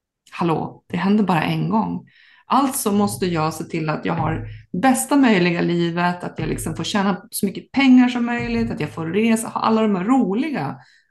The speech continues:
upplevelserna. Jag måste liksom jaga kickarna i livet för att känna att jag har åstadkommit någonting med den här enda, enda tillfälligheten som blev jag.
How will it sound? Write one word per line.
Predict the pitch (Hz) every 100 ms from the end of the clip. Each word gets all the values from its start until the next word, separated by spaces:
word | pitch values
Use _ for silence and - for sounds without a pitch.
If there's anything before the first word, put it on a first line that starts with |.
| _
upplevelserna. | 226 226 151 127 135 - - -
Jag | 208
måste | 214 202
liksom | 175 180 175
jaga | 202 190 160 156 160 -
kickarna | - - 247 254 156
i |
livet | 117 - - - - _ - - _
för | 202
att | 180
känna | - 170 151 147 147
att | - 170 -
jag | 185 165
har | 165 -
åstadkommit | 214 - - 370 392 214
någonting | - 143 - - - - - -
med | 370
den | 320
här | 220 202 196
enda, | 208 175 160 151 156 143 - _ -
enda | 214 170 156 143
tillfälligheten | - 190 165 - - 175 - - - - - _
som | - 175
blev | 151 175 156
jag. | 220 - - -